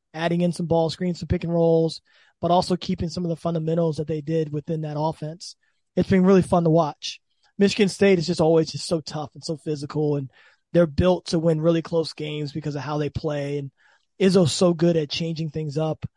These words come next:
So I really enjoyed watching those two teams battle it out.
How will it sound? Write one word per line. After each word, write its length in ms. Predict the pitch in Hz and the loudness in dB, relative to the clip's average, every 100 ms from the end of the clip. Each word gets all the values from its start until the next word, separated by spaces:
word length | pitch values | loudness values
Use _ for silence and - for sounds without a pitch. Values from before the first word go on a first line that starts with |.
| _ _ _ _ | _ _ _ _
So 120 | 196 | 0
I 60 | 190 | 4
really 220 | 226 226 | 6 4
enjoyed 260 | 185 190 165 | 6 4 4
watching 340 | 175 170 175 | 0 0 0
those 180 | 170 165 | 0 0
two 140 | 180 | -6
teams 320 | 165 165 147 | -6 -6 -8
battle 380 | 139 156 156 151 | -6 -4 -2 -2
it 80 | 143 | -4
out. 320 | 147 151 147 | -4 -6 -6